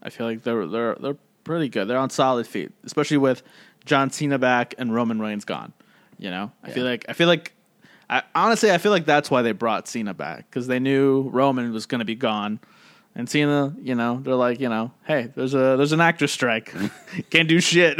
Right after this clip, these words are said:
Speaker 1: <laughs> Why don't you just come back for a
Speaker 2: Oh,
Speaker 1: while?"
Speaker 2: they even got The Rock to come back for one night.
Speaker 1: Yeah, they got The Rock come back. So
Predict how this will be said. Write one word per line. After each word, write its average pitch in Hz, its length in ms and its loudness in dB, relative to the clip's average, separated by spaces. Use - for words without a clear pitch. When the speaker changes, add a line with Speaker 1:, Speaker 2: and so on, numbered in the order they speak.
Speaker 1:
<laughs> - 80 -14
Why 165 180 6
don't 170 40 6
you 175 40 4
just 165 160 -2
come 180 220 2
back - 500 2
for - 60 0
a - 20 6
Speaker 2:
Oh, 139 120 2
Speaker 1:
while?" 123 120 0
Speaker 2:
they 107 80 4
even 117 160 4
got 123 140 4
The 113 80 2
Rock 131 220 4
to - 40 -12
come 104 140 2
back 101 200 4
for 101 140 -4
one 104 160 2
night. 104 300 2
Speaker 1:
Yeah, 160 160 0
they 139 100 0
got 143 160 2
The 151 80 2
Rock 165 220 4
come 143 140 0
back. 113 260 -2
So 120 260 0